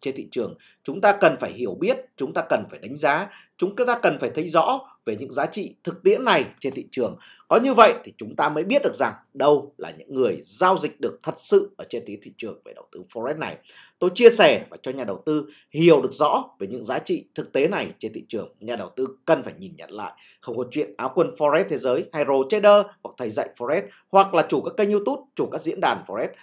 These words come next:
ra ngoài chỉ chia sẻ cho chúng ta những giá trị được gọi là chiến lược, bán lệnh hoặc cho tín hiệu trên thị trường mà đòi rằng người đó có thể giao dịch được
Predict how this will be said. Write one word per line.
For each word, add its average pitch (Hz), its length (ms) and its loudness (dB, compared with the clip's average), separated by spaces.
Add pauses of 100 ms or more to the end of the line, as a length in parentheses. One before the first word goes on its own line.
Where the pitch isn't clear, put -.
(120)
ra 220 260 8
ngoài 190 300 6
chỉ 190 180 -12
chia 247 180 6
sẻ 170 320 2
cho 135 100 -12
chúng - 140 -14
ta 165 260 0
những 151 120 -12
giá 147 140 -4
trị 170 280 -8
được - 100 -20
gọi 90 200 -14
là - 160 -20
chiến 180 160 0
lược, 185 220 6 (260)
bán 170 200 0
lệnh 185 160 2 (160)
hoặc 107 160 -18
cho 123 100 -6 (200)
tín 135 140 -8
hiệu 170 300 -2
trên 120 120 -14
thị - 160 -16
trường 101 240 -10 (300)
mà 147 180 2
đòi 156 180 4
rằng 135 220 2 (260)
người 135 200 2
đó 131 300 2
có 214 60 -10
thể 113 160 -10
giao 147 220 -4
dịch 127 240 -12
được 120 280 -8